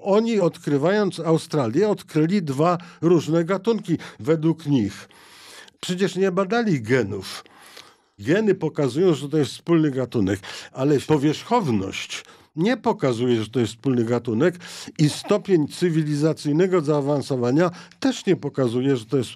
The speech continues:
wspólny gatunek, więc wedle nich oni mieli rację, nie uznając Aborygenów czy Tasmańczyków za gatunek ludzki.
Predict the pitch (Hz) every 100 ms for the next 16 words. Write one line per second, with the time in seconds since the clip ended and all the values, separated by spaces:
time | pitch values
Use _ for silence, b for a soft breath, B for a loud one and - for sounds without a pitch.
0 | B B - - 175 160 131 123 120 139
1 | 180 180 B - 143 156 - B B _
2 | _ _ 117 110 165 233 196 180 135 120
3 | 143 196 202 202 165 165 208 220 233 220
4 | - 123 110 135 214 180 123 131 170 170
5 | 139 - - B B B 143 143 139 127
6 | 160 175 147 - 135 147 139 160 170 -
7 | - 208 - - 110 110 151 147 165 -
8 | 185 131 107 101 95 95 -